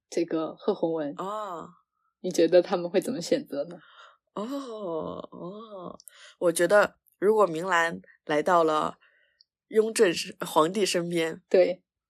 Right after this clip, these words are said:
Speaker 2: 她就会扶摇直上。 <laughs>
Speaker 1: 对哦，她非常的，她好像足够的清醒和聪明哎，她
Speaker 2: 对。
Speaker 1: 兼具了眉-，眉庄和甄嬛的全部优点，她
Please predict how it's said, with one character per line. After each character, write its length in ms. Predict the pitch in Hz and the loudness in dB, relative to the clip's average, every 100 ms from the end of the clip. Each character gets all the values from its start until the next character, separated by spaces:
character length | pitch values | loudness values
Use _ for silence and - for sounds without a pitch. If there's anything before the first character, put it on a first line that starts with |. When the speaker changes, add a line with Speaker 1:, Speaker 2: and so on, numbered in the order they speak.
| _ _ _ _ | _ _ _ _
Speaker 2:
她 240 | - 202 190 | -2 0 4
就 180 | 202 | 2
会 380 | 190 208 165 - | 2 4 4 2
扶 340 | - - 170 240 | -6 -10 2 6
摇 240 | 208 165 | 6 6
直 200 | - 165 | 2 0
上。 280 | - 370 - - - - - - - | 4 4 2 -2 -8 -6 -6 -10 -12
<laughs> 640 | - _ - - - - - | -20 _ -8 -8 -8 -16 8
Speaker 1:
对 380 | 294 277 240 185 | 8 12 10 10
哦， 220 | 165 165 | 6 0
她 220 | - 262 | -4 -8
非 240 | 254 302 294 | 0 0 0
常 280 | 208 175 | -2 -8
的， 280 | 185 185 - _ - _ _ | -6 -6 -8 _ -20 _ _
她 300 | - - 277 | -16 -10 -8
好 160 | 285 185 | 0 2
像 200 | 233 220 | 2 -2
足 220 | - 175 | -4 -12
够 180 | 170 233 | 4 6
的 120 | 190 | 6
清 280 | - - 233 | 2 0 0
醒 220 | 240 170 | 0 0
和 100 | 160 | 0
聪 320 | 160 - 196 | -2 -4 -6
明 240 | 202 170 - | -6 -8 -8
哎， 140 | 120 _ _ _ _ - | -14 _ _ _ _ -20
她 140 | - 277 285 _ | 2 2 2 _
Speaker 2:
对。 320 | - 180 156 | -4 -4 -4
Speaker 1:
兼 240 | - 262 277 | 4 4 4
具 220 | 277 233 | 4 6
了 240 | 175 165 - _ | 6 4 -2 _
眉-， 400 | 190 165 180 - - | -4 -2 -4 -8 -10
眉 180 | 185 170 | -2 -2
庄 280 | 170 208 214 | 4 4 4
和 120 | 196 | -2
甄 240 | 165 190 208 | -2 -4 -4
嬛 240 | 180 156 | -4 -2
的 160 | 165 - | -2 -4
全 280 | - 160 170 | -8 -6 -4
部 200 | 196 165 | 0 2
优 200 | 170 165 | 2 0
点， 280 | - 226 - _ _ _ _ | -2 -6 -8 _ _ _ _
她 140 | - | -2